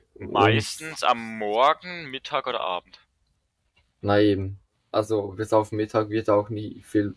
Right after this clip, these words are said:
Speaker 1: viel was dro-, sonst auch. Kann ich Deutsch?
Speaker 2: Ja.
Speaker 1: Ja, da wird auch sonst nie viel da drin los sein.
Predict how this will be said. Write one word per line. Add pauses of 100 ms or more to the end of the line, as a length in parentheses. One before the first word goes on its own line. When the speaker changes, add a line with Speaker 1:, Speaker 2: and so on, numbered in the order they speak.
Speaker 1:
viel
was
dro-, (160)
sonst
auch. (760)
Kann
ich
Deutsch? (440)
Speaker 2:
Ja.
Speaker 1:
Ja,
da
wird
auch
sonst
nie
viel
da
drin
los
sein.